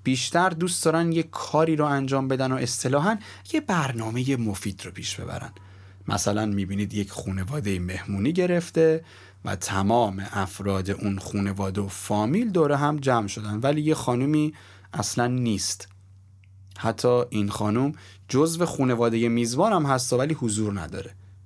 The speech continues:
کجاست؟ مونده شرکت که یه سری کارهای عقب مونده رو به سرانجام برسونه. و اینطور هم نباید فکر کنیم که یعنی خسته نمیشه؟ آخه روز تعطیل و کار کردن،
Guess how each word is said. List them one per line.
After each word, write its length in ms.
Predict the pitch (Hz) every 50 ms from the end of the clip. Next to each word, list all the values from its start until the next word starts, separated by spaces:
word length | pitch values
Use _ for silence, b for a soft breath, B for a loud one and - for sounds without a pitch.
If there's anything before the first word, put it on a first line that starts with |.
| - -
کجاست؟ 680 | - 113 107 101 127 160 208 233 247 - - - b b b b b b b b
مونده 300 | 151 151 156 156 165 185
شرکت 520 | 180 - - 156 147 143 - 165 175 175 -
که 80 | 151
یه 120 | 147 156 151
سری 220 | - - 147 151
کارهای 380 | 147 - 135 135 123 127 143 139
عقب 300 | 135 123 113 117 113 117
مونده 260 | 113 117 120 143 175
رو 80 | 190
به 80 | 165 127
سرانجام 480 | - - 101 92 90 87 87 - - -
برسونه. 420 | - - - - - - - - - - b b b b b b b b - - - - - - - - - - - -
و 160 | 123 120 110 -
اینطور 540 | - 117 117 113 113 110 104 - 143 170 190
هم 300 | 180 180 190 190 175 175
نباید 360 | 202 233 226 190 165 135 123
فکر 180 | - - 120 -
کنیم 320 | - - 113 107 110 110
که 180 | 104 120 110 104 B B B B
یعنی 180 | 123 127 165 180
خسته 600 | - - - 160 139 127 - - - - 180 180
نمیشه؟ 800 | 175 175 170 143 120 110 113 - - 123 127 131 127 131 131 143 b b b b b b b b
آخه 200 | - 123 - 170
روز 200 | 170 180 175 170
تعطیل 540 | 180 175 - 165 165 156 - - 185 175 175
و 60 | 165
کار 260 | 165 - 151 143 135
کردن، 600 | 131 - 143 135 131 135 139 147 151 151 151 151